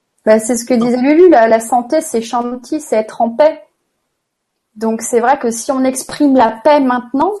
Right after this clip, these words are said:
euh, je suis en paix, euh, on va exprimer, euh, le côté, euh, la non-expression de la maladie et le, on va réunir le tout, quoi, en fait. Donc, euh, on va pas exprimer, euh, la maladie, mais on va pas exprimer la santé non plus. On va exprimer le principe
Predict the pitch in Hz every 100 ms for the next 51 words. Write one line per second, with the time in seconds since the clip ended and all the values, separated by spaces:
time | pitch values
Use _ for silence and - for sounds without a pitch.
0 | - _ _ _ _ _ 214 202 214 -
1 | 285 240 220 226 - 381 392 208 202 202
2 | 190 214 220 233 - - 254 262 339 339
3 | 254 220 214 208 208 214 208 214 226 233
4 | 233 269 302 277 214 208 208 208 208 208
5 | 208 208 214 214 - _ _ _ _ -
6 | 466 214 254 302 277 269 285 269 269 302
7 | 262 240 233 233 226 240 349 302 220 214
8 | 208 208 214 202 202 - _ 233 254 262
9 | 277 294 302 311 - 427 440 240 226 220
10 | 202 - 208 208 226 220 202 208 214 269
11 | - - 240 247 233 220 220 220 214 214
12 | 330 214 - 269 - - 269 254 233 233
13 | 220 226 233 220 220 339 311 190 196 -
14 | 240 269 302 - 240 - 277 262 -